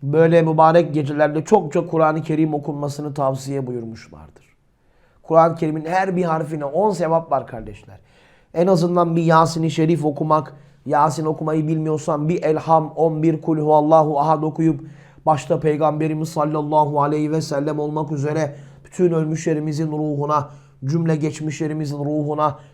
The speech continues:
bütün peygamberlerin, evliyaların, enbiyaların hepsinin ruhuna böyle hediye etmek kardeşler çok güzel olacaktır. İnşallah. Allah Celle Celaluhu, Celle Şanuhu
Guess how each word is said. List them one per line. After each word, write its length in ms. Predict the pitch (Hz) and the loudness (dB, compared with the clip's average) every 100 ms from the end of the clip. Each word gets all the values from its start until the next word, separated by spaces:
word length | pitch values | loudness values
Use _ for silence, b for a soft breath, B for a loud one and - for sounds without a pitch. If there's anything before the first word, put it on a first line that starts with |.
| - | -10
bütün 260 | - 185 | -6 -2
peygamberlerin, 840 | 165 156 156 151 151 151 147 151 - | -2 0 0 0 0 0 -2 -6 -4
evliyaların, 720 | 147 147 156 147 151 156 151 | -4 -2 0 0 2 0 -2
enbiyaların 720 | 143 151 147 151 147 151 151 | -4 -4 -2 0 0 -2 -4
hepsinin 560 | 151 190 - 160 165 165 B B - | -4 -6 -6 -4 -4 -4 B B -6
ruhuna 580 | 156 151 151 160 175 - B B _ | -4 -4 -2 -2 -4 -8 B B _
böyle 340 | 151 160 147 139 | 2 2 2 -2
hediye 280 | 147 185 180 | 2 2 2
etmek 380 | 185 160 156 | 0 -8 -6
kardeşler 520 | - 147 151 156 202 196 | -4 -4 -4 -6 -8 -6
çok 260 | 185 143 | -8 -6
güzel 280 | 147 135 175 | -4 0 2
olacaktır. 680 | 156 127 127 - - - _ b b b b | 2 -2 -6 -12 -20 -20 _ b b b b
İnşallah. 520 | 135 127 123 117 110 90 b b b b | -8 -6 -8 -10 -10 -14 b b b b
Allah 340 | 127 143 156 143 | -4 -2 0 0
Celle 340 | 147 156 143 | 0 0 0
Celaluhu, 840 | 139 143 139 135 139 139 156 175 B B B - | -2 0 0 0 0 0 -2 -4 B B B -8
Celle 320 | 127 143 143 | -2 -2 -2
Şanuhu 800 | 135 143 135 135 135 147 165 - | -2 0 0 0 -2 -2 -2 -6